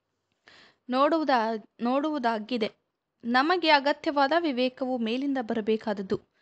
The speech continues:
ಅಪೊಸ್ತಲನು ವಿವರಿಸುವಂತೆ ಇದು ನಮ್ಮನ್ನು ಹೆಚ್ಚು ಶುದ್ಧರನ್ನಾಗಿ, ಹೆಚ್ಚು ಶಾಂತಿಪ್ರಿಯರನ್ನಾಗಿ, ಹೆಚ್ಚು ದಯಾಳನ್ನಾಗಿ, ಸಹೋದರರ ಮೇಲೆ,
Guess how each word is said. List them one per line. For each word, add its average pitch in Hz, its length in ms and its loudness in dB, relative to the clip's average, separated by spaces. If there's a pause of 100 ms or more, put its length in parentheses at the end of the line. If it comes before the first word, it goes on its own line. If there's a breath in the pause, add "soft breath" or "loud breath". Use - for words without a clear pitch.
(260 soft breath)
ಅಪೊಸ್ತಲನು 254 720 2
ವಿವರಿಸುವಂತೆ 220 800 -2
ಇದು 226 180 -2
ನಮ್ಮನ್ನು 214 400 0
ಹೆಚ್ಚು 220 420 -4
ಶುದ್ಧರನ್ನಾಗಿ, 220 920 0
ಹೆಚ್ಚು 233 420 -4
ಶಾಂತಿಪ್ರಿಯರನ್ನಾಗಿ, 240 1300 -4
ಹೆಚ್ಚು 220 460 -6
ದಯಾಳನ್ನಾಗಿ, 240 960 0 (560 loud breath)
ಸಹೋದರರ 320 720 4
ಮೇಲೆ, 262 420 2